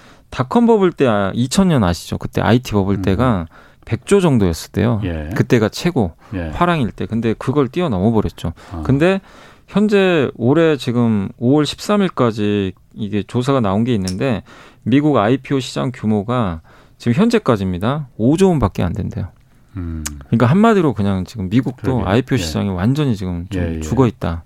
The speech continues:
Speaker 2: 아.
Speaker 1: 보는 게 맞는 것 같습니다.
Speaker 2: 그 아이피오 시장이 죽었다는 건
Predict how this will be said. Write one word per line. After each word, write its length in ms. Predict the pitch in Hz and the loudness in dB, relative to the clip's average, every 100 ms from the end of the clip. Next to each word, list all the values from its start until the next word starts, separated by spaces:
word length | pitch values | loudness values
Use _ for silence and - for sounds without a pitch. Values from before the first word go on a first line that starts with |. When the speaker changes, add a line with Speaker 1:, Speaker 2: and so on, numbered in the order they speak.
| - | -12
Speaker 2:
아. 420 | 95 85 78 101 101 | -8 -4 0 0 0
Speaker 1:
보는 200 | 113 113 | 0 0
게 60 | 95 | 0
맞는 280 | 85 90 92 | -6 -8 -8
것 60 | |
같습니다. 420 | 87 - _ - _ - - - | -12 -18 _ -20 _ -20 -20 -16
Speaker 2:
그 100 | - | -6
아이피오 560 | 90 104 131 - 165 160 | 0 0 0 2 4 4
시장이 380 | - - 151 131 | 2 0 2 4
죽었다는 360 | 123 123 127 | 2 2 4
건 180 | 139 120 | 4 2